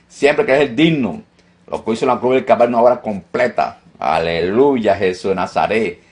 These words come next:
Predicar, hay que predicar el evangelio completo. El verdadero evangelio completo. Salvación. Santidad, santidad, santificación.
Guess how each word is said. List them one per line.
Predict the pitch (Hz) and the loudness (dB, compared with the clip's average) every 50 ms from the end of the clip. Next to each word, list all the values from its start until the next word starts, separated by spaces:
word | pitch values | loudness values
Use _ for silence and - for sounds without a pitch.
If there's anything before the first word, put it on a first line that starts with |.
| _ _ _ _ _ | _ _ _ _ _
Predicar, | - 82 87 90 87 - 92 92 | -4 -2 -2 -2 -2 -2 -4 -2
hay | 92 | -2
que | - 110 | -4 -4
predicar | 101 113 110 - 120 117 | -2 -4 -2 2 4 4
el | 120 113 | 4 4
evangelio | 113 101 107 104 104 - | 0 -2 -2 -4 -4 -2
completo. | 110 110 110 - 107 104 98 - - - - - _ _ _ _ _ _ _ _ _ _ | -4 -4 -2 -2 -4 -4 -4 -6 -8 -10 -12 -16 _ _ _ _ _ _ _ _ _ _
El | - 80 90 90 | -6 -4 -2 0
verdadero | 87 80 85 90 101 | 0 -2 -2 -2 -4
evangelio | 107 101 92 85 101 95 98 98 - | -4 -6 -6 -6 -6 -4 -4 -4 -4
completo. | 104 101 85 92 87 82 - - - - _ _ _ _ _ _ _ _ | -6 -8 -6 -6 -6 -6 -8 -10 -12 -12 _ _ _ _ _ _ _ _
Salvación. | _ - - 85 82 82 - 76 - - - 107 104 95 80 65 - - _ _ _ _ _ _ _ _ _ _ _ _ _ _ _ _ _ _ | _ -6 -2 -2 0 0 0 -2 -4 -4 -2 -2 -2 -2 -4 -6 -10 -18 _ _ _ _ _ _ _ _ _ _ _ _ _ _ _ _ _ _
Santidad, | - - 90 87 90 87 82 82 85 82 82 80 78 - | -6 -2 -2 -2 -2 -2 -6 -8 -4 -2 -2 -2 -2 -2
santidad, | - 92 95 95 - 78 95 107 110 98 87 - | -2 -4 -4 -4 -4 0 2 4 4 4 2 0
santificación. | - 87 90 87 87 - 87 82 - - - - - 110 117 117 107 87 73 - | -4 -6 -8 -8 -12 -14 -12 -10 -10 -10 -8 -4 0 2 2 2 2 0 -6 -12